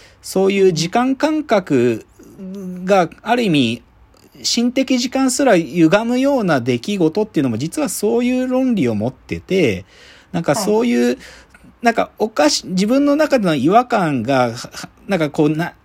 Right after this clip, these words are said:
Speaker 1: あるところにその隙間を埋めるように、なんか時間感覚を強制的に意味付けしようとするものが走馬灯だったり、デジャブなんじゃなかろうかってことを言ってるっていう話ですよね。大き-、
Speaker 2: 本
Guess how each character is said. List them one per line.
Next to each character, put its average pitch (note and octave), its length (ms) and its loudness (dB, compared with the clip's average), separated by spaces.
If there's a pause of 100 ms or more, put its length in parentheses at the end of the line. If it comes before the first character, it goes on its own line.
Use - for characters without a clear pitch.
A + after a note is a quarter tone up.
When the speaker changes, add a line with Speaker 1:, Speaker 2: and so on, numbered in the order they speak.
(140)
Speaker 1:
あ C4 120 4
る C#4+ 120 0
と G3 100 0
こ F3+ 140 2
ろ F3 60 6
に F3 160 2
そ F#3+ 160 0
の A3 120 0
隙 - 320 -2
間 A#3+ 160 6
を A#3 80 0
埋 G#3+ 80 0
め A3 180 2
る B3 100 0
よ C4+ 200 2
う A#3 40 0
に、 A3+ 280 0
な D#3+ 120 2
ん - 20 -6
か C3 120 0
時 C3 140 -4
間 F3+ 220 0
感 G3 220 -2
覚 C#3+ 200 -6
を G#2 60 -4
強 C#3+ 180 -2
制 E3 140 -2
的 D#3+ 180 -8
に C3 120 -2
意 B2 40 0
味 D3 140 0
付 F3+ 220 -4
け G3 40 0
し - 160 -4
よ E3 100 2
う E3 40 -4
と E3+ 100 -4
す G3+ 140 -4
る A3+ 100 -2
も C4 120 0
の F4 100 -2
が G#3+ 80 0
走 F3 240 -2
馬 A#2+ 180 0
灯 B2 160 -2
だ C#3+ 80 2
っ C#3 40 -6
た - 120 -2
り、 A2 160 -2 (260)
デ A2 120 -2
ジ G#2+ 100 0
ャ G#2+ 60 2
ブ A#2 120 2
な C3 140 4
ん A2+ 60 -2
じ F#2+ 80 -4
ゃ F2+ 40 -4
な F#2+ 160 -4
か D#3+ 140 2
ろ F#3 140 4
う A#2+ 60 0
か E3 160 -2
っ F#3 80 -4
て - 200 -8
こ B3 140 -2
と E4+ 100 -2
を - 40 2
言 G#2+ 140 0
っ - 20 -14
て - 260 -4
る E3 80 2
っ F3+ 40 2
て - 360 -6
い A#2 120 0
う G2+ 60 -4
話 F#2+ 220 -8
で G#2+ 80 -6
す - 140 -10
よ F#2 80 -6
ね。 E3 120 -10 (800)
大 D#4 200 4
き-、 - 40 2
Speaker 2:
本 G4+ 160 0